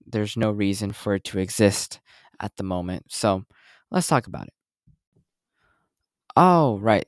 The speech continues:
the Galaxy S twenty-one F E, or Fan Edition if you wanna call it that. This was released January fourth, so I think this was the day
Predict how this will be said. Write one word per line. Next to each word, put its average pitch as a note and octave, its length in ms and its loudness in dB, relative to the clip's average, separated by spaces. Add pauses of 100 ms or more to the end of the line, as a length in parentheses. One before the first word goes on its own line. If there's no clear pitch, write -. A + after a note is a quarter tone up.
the A#2+ 240 -6
Galaxy E3 640 -2 (100)
S D#3+ 280 -6
twenty-one B2+ 640 -8 (140)
F A#2 300 -4 (260)
E, A2 380 -8
or C#3 400 -4 (200)
Fan C3+ 280 -4
Edition A2 480 -4
if F#2+ 220 -12
you G2+ 100 -12
wanna G2 300 -14
call F2+ 260 -18
it F2 120 -20
that. - 200 -16 (680)
This F3 440 -4
was C#3+ 360 -4
released A#2+ 600 -6
January G#2+ 400 -6
fourth, A#2+ 540 -10
so A2+ 200 -6
I G#2+ 120 -4 (120)
think A#2+ 220 -8
this A#2 200 -10
was A2+ 160 -10
the A2 100 -8
day A#2 280 -4